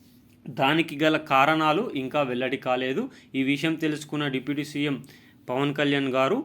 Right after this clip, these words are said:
విజయవాడలో ఉన్నటువంటి సభలు అన్నీ క్యాన్సిల్ చేసుకొని హైదరాబాద్ దవాఖానలకు వెళ్ళినట్లు తెలుస్తుంది. అయితే ఇటీవల అంజనమ్మ యొక్క బర్త్‌డే రోజున మెగాస్టార్ చిరంజీవి గారు, అదేవిధంగా రేఖా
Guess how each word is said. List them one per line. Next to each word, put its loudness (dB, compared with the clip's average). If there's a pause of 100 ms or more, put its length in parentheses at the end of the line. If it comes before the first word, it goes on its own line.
(460)
విజయవాడలో 2 (240)
ఉన్నటువంటి -2 (360)
సభలు 0
అన్నీ 0 (100)
క్యాన్సిల్ -4
చేసుకొని -2 (100)
హైదరాబాద్ -2
దవాఖానలకు -4
వెళ్ళినట్లు -6 (100)
తెలుస్తుంది. -6 (400)
అయితే 4 (440)
ఇటీవల 6 (220)
అంజనమ్మ 4 (120)
యొక్క 0 (120)
బర్త్‌డే 6
రోజున 4 (400)
మెగాస్టార్ 2
చిరంజీవి 2
గారు, 2 (160)
అదేవిధంగా 0 (120)
రేఖా 2